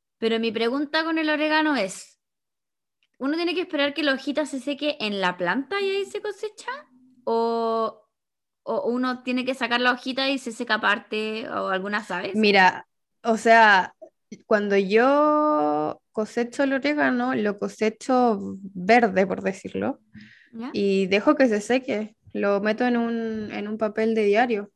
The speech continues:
Speaker 2: igual que con el tomillo.
Speaker 1: Ya,
Speaker 2: Y
Speaker 1: bacán.
Speaker 2: después eso lo muelo con la mano, así, chao.
Speaker 1: Perfecto.
Speaker 2: Pero es lo que, es lo que hemos hecho nosotros, no tengo, y, o sea,
Speaker 1: Ya.
Speaker 2: nunca he buscado en Google eso.
Speaker 1: No, no, pero
Speaker 2: No
Speaker 1: es que yo
Speaker 2: sé
Speaker 1: creo que, yo te diría que
Speaker 2: realmente cómo es.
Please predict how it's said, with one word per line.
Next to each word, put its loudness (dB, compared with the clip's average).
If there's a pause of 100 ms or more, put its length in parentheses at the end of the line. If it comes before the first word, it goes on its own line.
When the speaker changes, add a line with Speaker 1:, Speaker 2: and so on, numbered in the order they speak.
Speaker 2:
igual -2
que 0
con -4
el -4
tomillo. -2 (400)
Speaker 1:
Ya, -14
Speaker 2:
Y 2
Speaker 1:
bacán. 4
Speaker 2:
después 6
eso 4
lo 8
muelo 4
con -2
la 0
mano, -2
así, -12
chao. -6
Speaker 1:
Perfecto. -6
Speaker 2:
Pero 6
es 6
lo 8
que, 6
es 4
lo 8
que 4
hemos 2
hecho -6
nosotros, -2
no -2
tengo, -2
y, 2
o -2
sea, 2
Speaker 1:
Ya. 4
Speaker 2:
nunca 4
he 2
buscado 2
en 0
Google 4
eso. -8 (160)
Speaker 1:
No, -2
no, 0
pero 6
Speaker 2:
No 0
Speaker 1:
es -2
que 0
yo 6
Speaker 2:
sé 8
Speaker 1:
creo 6
que, -2 (220)
yo - (100)
te -4
diría 6
que 4
Speaker 2:
realmente 0
cómo -6
es. -8